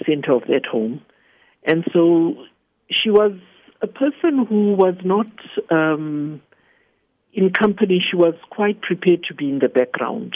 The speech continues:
She was prepared to be the grandmother, um,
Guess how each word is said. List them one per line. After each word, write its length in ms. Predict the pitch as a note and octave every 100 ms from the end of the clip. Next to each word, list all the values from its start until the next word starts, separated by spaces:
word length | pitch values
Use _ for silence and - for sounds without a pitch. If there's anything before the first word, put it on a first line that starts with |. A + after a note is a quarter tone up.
| -
She 160 | - D#3
was 200 | D3 C#3+ -
prepared 360 | E3+ - D#3+ D#3+
to 80 | D3
be 120 | C3+
the 100 | C#3
grandmother, 920 | - C3+ D#3 D3 C#3 C#3 C3+ C3+ C#3+ - - - - - _ _
um, 720 | C3+ B2+ B2+ B2 B2 A#2+ B2+